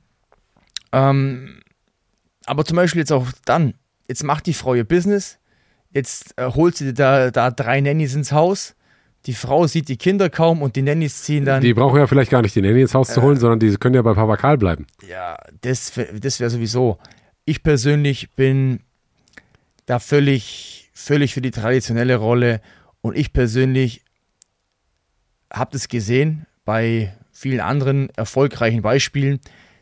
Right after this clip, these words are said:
Speaker 1: dass jetzt die ersten paar Jahre der Mann vielleicht noch nicht so sehr involviert ist
Speaker 2: Mhm.
Speaker 1: in die Erziehung, aber dann natürlich später umso mehr.
Speaker 2: Warum später umso mehr?
Speaker 1: Ja, weil dann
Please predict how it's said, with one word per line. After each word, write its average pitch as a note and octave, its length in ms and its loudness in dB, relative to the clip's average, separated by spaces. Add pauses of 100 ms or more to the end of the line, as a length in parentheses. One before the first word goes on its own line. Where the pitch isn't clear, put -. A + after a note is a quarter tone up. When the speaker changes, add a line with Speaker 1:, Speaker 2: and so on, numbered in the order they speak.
(100)
Speaker 1:
dass A2+ 140 -4
jetzt C3 200 -6
die C3 140 -8
ersten E3 360 0
paar C3+ 180 -2
Jahre C3+ 360 2
der B2 100 -2
Mann A#2+ 240 -2
vielleicht C3 240 -2
noch C#3 100 -2
nicht C3 200 -4
so C#3+ 360 0
sehr D#3+ 380 2
involviert D3 520 0
ist E3 220 -6
Speaker 2:
Mhm. C3+ 60 -8
Speaker 1:
in C3 40 -6
die C#3 240 -4 (240)
Erziehung, E3+ 520 0 (800)
aber B2+ 180 0
dann C#3 140 2
natürlich B2 360 0
später D3+ 420 2
umso B2 260 0
mehr. B2+ 320 0 (1080)
Speaker 2:
Warum A#2+ 460 0
später - 280 0
umso A2 180 -2
mehr? C3+ 160 -2 (500)
Speaker 1:
Ja, A2 300 0
weil B2+ 100 4
dann B2+ 420 0